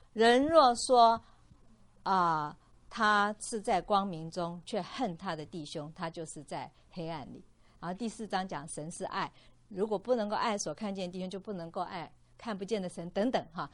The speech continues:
这是第二个，社会方面是爱。那么第三个呢，是，我看看哈，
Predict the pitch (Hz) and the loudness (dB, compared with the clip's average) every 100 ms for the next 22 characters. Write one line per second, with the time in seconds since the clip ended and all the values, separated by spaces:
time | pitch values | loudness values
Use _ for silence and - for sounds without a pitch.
0 | - - 254 233 233 202 262 247 180 143 | -14 -2 2 2 0 -6 2 4 4 -2
1 | - 294 220 240 175 208 185 190 151 - | 0 4 4 2 -4 -4 -6 -6 -10 -10
2 | - - 160 - - - - 277 269 220 | -10 -6 -8 -10 -20 -20 -6 4 4 4
3 | - - - 320 302 311 294 302 254 208 | -4 -20 -4 -2 2 2 2 4 4 4
4 | 202 196 202 - - - - - 262 196 | 2 -2 -4 -18 -20 -20 -12 -2 2 2
5 | 151 - _ - _ 190 - 185 180 165 | 0 -8 _ -20 _ -20 -12 -10 -10 -10
6 | 165 | -14